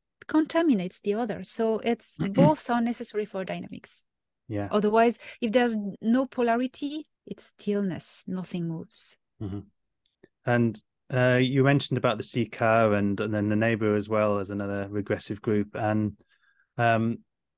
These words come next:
Speaker 2: I wanted to think, uh, uh, so if, uh,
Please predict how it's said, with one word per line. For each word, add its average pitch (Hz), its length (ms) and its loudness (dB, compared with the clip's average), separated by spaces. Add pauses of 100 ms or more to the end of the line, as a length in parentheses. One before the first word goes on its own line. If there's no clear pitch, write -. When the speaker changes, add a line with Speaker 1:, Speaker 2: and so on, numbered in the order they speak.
(280)
Speaker 2:
I 135 60 0
wanted 151 320 2
to 139 80 -4
think, 143 480 -2
uh, 135 40 -2
uh, 113 600 0 (880)
so 135 280 2 (720)
if, - 480 -2
uh, 143 300 8